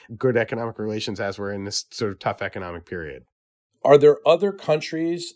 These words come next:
Speaker 2: that the West wants to bring into nato besides Sweden and Finland?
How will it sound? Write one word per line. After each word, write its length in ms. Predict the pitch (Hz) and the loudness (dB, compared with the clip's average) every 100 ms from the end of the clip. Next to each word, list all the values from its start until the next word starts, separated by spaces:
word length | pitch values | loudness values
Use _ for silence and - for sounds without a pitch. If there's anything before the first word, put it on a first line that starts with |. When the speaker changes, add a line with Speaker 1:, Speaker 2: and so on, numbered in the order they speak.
| _ | _
Speaker 2:
that 340 | 135 143 - | 4 4 2
the 80 | 143 | -2
West 400 | 135 135 139 - | 2 2 2 -2
wants 220 | 143 139 | -4 -4
to 100 | - | -8
bring 240 | 120 135 139 | -4 -2 -2
into 240 | 139 139 | -2 -4
nato 440 | 131 135 143 160 _ _ _ _ | -4 -2 -2 -4 _ _ _ _
besides 420 | 127 127 127 139 | -6 2 4 2
Sweden 360 | - 156 151 160 | -2 -8 -6 -8
and 120 | 151 | -8
Finland? 380 | 165 160 170 | -6 -4 -6